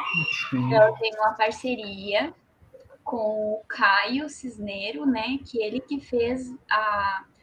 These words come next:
Speaker 2: os lo-, nossos produtos, desenvolveu eles, as artes lindas, muito impecáveis. Tô elogiando porque o trem ficou bom mesmo, todo mundo elogiou. Aham.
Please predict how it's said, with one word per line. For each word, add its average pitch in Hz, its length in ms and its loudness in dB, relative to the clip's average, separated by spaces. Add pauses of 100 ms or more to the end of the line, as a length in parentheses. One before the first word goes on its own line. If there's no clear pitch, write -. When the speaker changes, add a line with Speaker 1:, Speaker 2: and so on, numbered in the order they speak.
(320)
Speaker 2:
os 254 220 -4
lo-, 247 220 -2 (480)
nossos 262 380 2
produtos, 247 680 -4
desenvolveu 226 800 0
eles, 220 380 -6
as 220 220 -6
artes 208 440 0
lindas, 220 640 -8
muito 226 340 -10
impecáveis. 233 680 -6 (920)
Tô 294 60 2
elogiando 269 540 8
porque 254 260 -4
o 262 60 -2
trem 240 340 0
ficou 247 400 -2
bom 247 260 2
mesmo, 214 400 -2 (140)
todo 254 300 2
mundo 240 260 -2
elogiou. 214 720 -2 (800)
Aham. 202 680 -6